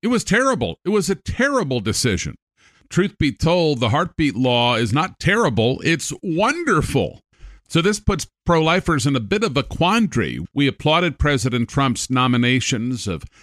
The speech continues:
Neil Gorsuch, Brett Kavanaugh, and Amy Coney Barrett to the Supreme Court, that ultimately led to the overturning of Roe v. Wade on June twenty-fourth, twenty twenty-two, in the Dobbs decision,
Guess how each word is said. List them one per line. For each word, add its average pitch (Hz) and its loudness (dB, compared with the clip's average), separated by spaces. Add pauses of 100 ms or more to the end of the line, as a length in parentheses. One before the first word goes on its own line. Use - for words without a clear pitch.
(160)
Neil 135 2
Gorsuch, 135 -2
Brett 131 0
Kavanaugh, 117 0
and 95 -4
Amy 120 0
Coney 107 0
Barrett 117 0
to 117 -4
the 101 -2
Supreme 117 -2
Court, 131 0 (600)
that 120 -4
ultimately 131 -2
led 123 -2
to 131 -2
the 117 0
overturning 127 0
of 107 0
Roe 107 2
v. 95 0
Wade 90 -2
on 98 -2
June 131 -2
twenty-fourth, 120 -2
twenty 123 0
twenty-two, 113 -2 (420)
in 117 2
the 110 2
Dobbs 139 0
decision, 85 -2